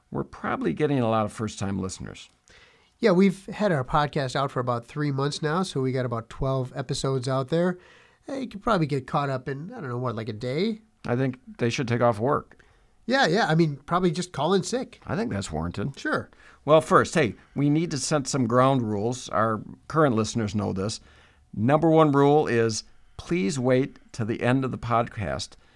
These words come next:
Speaker 1: before asking any questions.
Speaker 2: Right. And, uh, number two rule is, uh, just no questions.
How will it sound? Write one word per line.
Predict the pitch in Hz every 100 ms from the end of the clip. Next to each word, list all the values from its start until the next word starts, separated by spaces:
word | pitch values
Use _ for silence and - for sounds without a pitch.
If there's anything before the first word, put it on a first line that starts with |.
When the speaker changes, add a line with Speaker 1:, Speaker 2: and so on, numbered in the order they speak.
| _ _ - -
Speaker 1:
before | 107 123 110
asking | - 113 - 107 98
any | 113
questions. | 107 107 80 - - - - _ _ -
Speaker 2:
Right. | 123 -
And, | 156 156 156
uh, | 143
number | 139 143 139
two | - 226
rule | 185 190 196 196
is, | 156 151 135 156
uh, | 143 143
just | 135 143
no | 139 123
questions. | 120 110 - 107 -